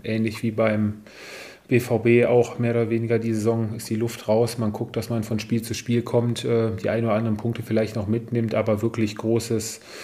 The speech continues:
große Ziele haben sie nicht mehr für die Saison. Man sollte, glaub ich, jetzt das Ziel haben, gerade die Heimspiele vor den Fans, ja, die ja eigentlich auch immer für die Mannschaft da sind und die ja auch dafür bekannt sind, wirklich, äh,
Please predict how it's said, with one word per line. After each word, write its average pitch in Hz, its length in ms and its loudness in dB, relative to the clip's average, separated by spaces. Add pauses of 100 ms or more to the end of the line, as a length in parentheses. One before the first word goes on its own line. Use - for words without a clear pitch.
(120)
große 113 300 0
Ziele 123 340 4
haben 117 160 2
sie 110 160 4
nicht 110 220 0
mehr 117 100 0
für 113 140 -4
die 117 100 0
Saison. 117 260 0
Man 110 140 0
sollte, 110 240 0
glaub 110 200 0
ich, 104 100 -6
jetzt 107 120 -6
das 110 120 -2
Ziel 113 240 -4
haben, 110 120 0
gerade 110 320 2
die 107 140 0
Heimspiele 110 520 0
vor 110 180 -2
den 110 160 2
Fans, 117 480 -2 (580)
ja, 107 220 4 (340)
die 117 60 -6
ja 110 180 4
eigentlich 113 320 0
auch 110 120 2
immer 113 160 0
für 117 100 0
die 113 60 2
Mannschaft 117 360 0
da 113 160 4
sind 113 160 2
und 107 140 0
die - 20 2
ja 110 120 2
auch 104 100 -4
dafür 107 240 -2
bekannt 110 340 -2
sind, 107 220 -2
wirklich, 113 320 0
äh, 110 360 0